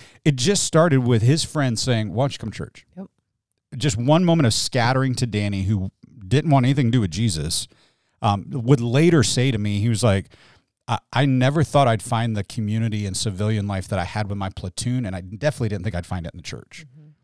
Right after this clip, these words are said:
Speaker 1: And yet, lo and behold, he found it in the church. A-, and I, I just think that's one of those, it, like, people were gonna write Danny off.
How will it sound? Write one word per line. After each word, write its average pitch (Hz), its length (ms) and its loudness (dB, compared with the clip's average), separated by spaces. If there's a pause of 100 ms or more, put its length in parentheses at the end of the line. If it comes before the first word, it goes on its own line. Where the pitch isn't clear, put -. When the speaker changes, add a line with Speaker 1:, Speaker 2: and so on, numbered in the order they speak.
(280)
Speaker 1:
And 147 140 4
yet, 131 160 0
lo 131 160 4
and 131 80 2
behold, 110 300 2
he 104 80 2
found 98 240 -4
it 85 80 -6
in 78 80 -8
the 67 40 -14
church. - 340 -14 (500)
A-, 131 180 -2
and 139 120 2
I, 135 100 2 (100)
I 127 80 2
just 135 260 0
think 180 160 0
that's 151 200 2
one 147 120 4
of 139 60 4
those, 113 340 4 (120)
it, 120 140 -8 (260)
like, 117 260 -10
people 202 240 0
were 202 80 4
gonna 160 180 4
write 117 260 4
Danny 110 280 -2
off. - 460 -4